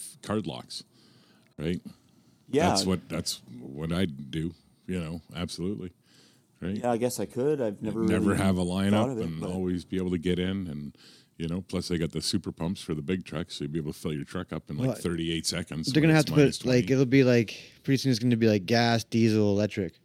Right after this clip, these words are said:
Speaker 2: Yeah.
Speaker 3: all,
Speaker 1: Yeah, yeah,
Speaker 3: <laughs> all in
Speaker 1: yeah,
Speaker 3: one,
Speaker 1: yeah.
Speaker 3: right? Like,
Speaker 1: Well, that would be awesome. Hopefully they can figure that out one day where they could pull up to a pump and fill up your electrical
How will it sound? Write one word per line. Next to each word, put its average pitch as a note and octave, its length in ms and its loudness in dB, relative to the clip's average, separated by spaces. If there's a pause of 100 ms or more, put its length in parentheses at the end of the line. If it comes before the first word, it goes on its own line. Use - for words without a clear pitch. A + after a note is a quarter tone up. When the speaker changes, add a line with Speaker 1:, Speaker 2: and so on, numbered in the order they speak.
(260)
Speaker 2:
Yeah. G2 100 -4
Speaker 3:
all, A2 220 4
Speaker 1:
Yeah, G#3 160 4
yeah, G#3 100 8
Speaker 3:
<laughs> F#3+ 160 8
all G3 80 10
in D#3+ 80 8
Speaker 1:
yeah, D#3+ 140 10
Speaker 3:
one, C3+ 100 8
Speaker 1:
yeah. G#2+ 80 2
Speaker 3:
right? D3 320 6
Like, C#3+ 140 4 (160)
Speaker 1:
Well, F#3 160 10
that G3 120 8
would G#3 140 8
be D3 100 8
awesome. B2 440 6
Hopefully D3 380 6
they C3 120 6
can G#2+ 140 0
figure A2+ 260 4
that G#2+ 140 6
out C#3+ 140 6
one A2+ 180 4
day G2 140 6
where F#2+ 120 2
they G2 120 4
could - 200 -2
pull A#2 160 4
up G#2+ 160 -2
to G2+ 140 2
a E2+ 60 0
pump B2+ 360 2
and E2 320 -2
fill G#2+ 240 2
up - 140 -2
your F#2 140 2
electrical F2+ 720 -2